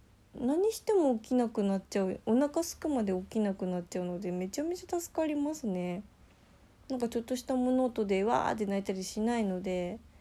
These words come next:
多分普通だったらこうやって喋ってるだけでも、あの、なんかね、ちょっと近くでは喋れないからこっそりじゃないとみたいな、じゃないかな。ちょっとわかんないんですけど。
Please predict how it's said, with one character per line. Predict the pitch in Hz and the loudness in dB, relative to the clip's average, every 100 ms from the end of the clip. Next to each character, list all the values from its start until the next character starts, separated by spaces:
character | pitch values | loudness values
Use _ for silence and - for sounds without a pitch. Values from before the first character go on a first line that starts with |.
| - - - - - - - - - | -20 -20 -20 -20 -20 -20 -20 -20 -6
多 | 240 | -2
分 | 214 | -2
普 | 196 | -4
通 | - 302 381 | -4 0 0
だ | |
っ | 415 | 0
た | - | 2
ら | 220 | 0
こ | 202 | 0
う | 269 | -4
や | |
っ | |
て | 294 | -4
喋 | 302 285 311 | -2 0 0
っ | |
て | - | 0
る | 220 | 0
だ | 202 202 | 0 0
け | 226 | 0
で | 208 | 2
も、 | 190 180 180 202 - - - | 2 0 -2 -6 -16 -20 -8
あ | 190 | -4
の、 | 185 | 0
な | 196 | -2
ん | |
か | 196 180 - | -2 -6 0
ね、 | 208 196 - - - - - | 2 0 -2 -14 -18 -18 -16
ち | - | -10
ょ | 202 | -6
っ | |
と | |
近 | 180 - 294 | -4 2 4
く | 269 | 4
で | 226 | 4
は | 196 | 4
喋 | - 185 202 | 2 2 2
れ | 208 | 4
な | 202 | 2
い | 190 | 2
か | 180 | 0
ら | 180 | -2
こ | - | -4
っ | 180 | -2
そ | - | 2
り | 220 | 2
じ | 202 | 4
ゃ | 185 | 2
な | 185 | 0
い | 175 | 0
と | 185 | 0
み | 170 180 | -2 -2
た | - | -6
い | 73 | -6
な、 | - - - - - - - - - - - | -10 -14 -16 -20 -20 -20 -20 -20 -20 -20 -6
じ | 190 | 2
ゃ | |
な | 208 | 4
い | 226 | 4
か | 208 | 2
な。 | 180 180 - - | -2 -4 -6 -12
ち | - | -16
ょ | |
っ | - | -4
と | 185 | -2
わ | |
か | 180 208 | 2 2
ん | |
な | 190 | 2
い | |
ん | 175 | 0
で | 180 | -4
す | - | -6
け | 190 | -6
ど。 | 190 180 | -4 -4